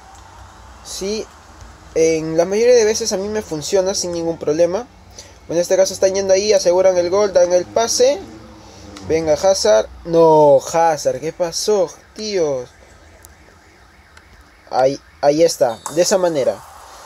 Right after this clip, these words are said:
Eh, pero eso ya es, eso lo pueden ir practicando directamente en la liga y lo pueden tomar en consideración para el momento de jugar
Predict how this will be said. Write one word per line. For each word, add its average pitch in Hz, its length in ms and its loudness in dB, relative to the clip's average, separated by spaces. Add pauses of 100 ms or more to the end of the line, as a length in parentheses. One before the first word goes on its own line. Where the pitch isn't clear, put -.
(480)
Eh, 147 580 2
pero 160 140 4
eso - 160 -2
ya 190 220 0
es, 208 340 -8
eso 185 240 -4
lo 170 160 4
pueden 196 340 -2
ir 208 80 -6
practicando 180 480 -4
directamente 165 460 -4
en 170 80 -6
la 147 80 0
liga 185 420 2
y 156 80 -2
lo 139 160 0
pueden 170 320 2
tomar 160 300 0
en 165 100 -6
consideración 143 720 -2
para 147 160 -2
el 135 60 -6
momento 147 420 -2
de 151 100 2
jugar 143 360 0